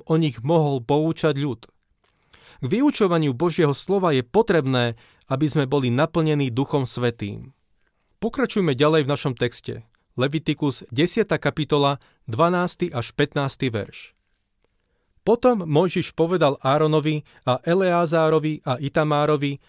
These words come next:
synom, čo mu zostali: „Vezmite pokrmovú obetu, čo zostala z Hospodinových ohňových obiet, a jedzte ju bez kvasu pri oltári, lebo je svetosvetá. Jedzte ju na posvätnom mieste,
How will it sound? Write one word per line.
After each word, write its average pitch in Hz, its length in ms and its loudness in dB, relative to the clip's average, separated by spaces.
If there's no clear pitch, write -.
synom, 180 560 0
čo 156 160 2
mu 160 80 0
zostali: 123 640 -4
„Vezmite 226 480 2
pokrmovú 190 640 0
obetu, 165 480 0
čo 139 80 0
zostala 143 480 2
z 143 80 -2
Hospodinových 156 720 -2
ohňových 151 560 0
obiet, 151 480 -2
a 131 80 -4
jedzte 208 400 -2
ju 180 160 0
bez 135 380 0
kvasu 196 420 0
pri 143 220 0
oltári, 151 580 2
lebo 156 240 2
je 147 160 0
svetosvetá. 120 960 -2
Jedzte 233 480 2
ju 180 80 2
na 151 160 4
posvätnom 190 480 0
mieste, 170 560 -4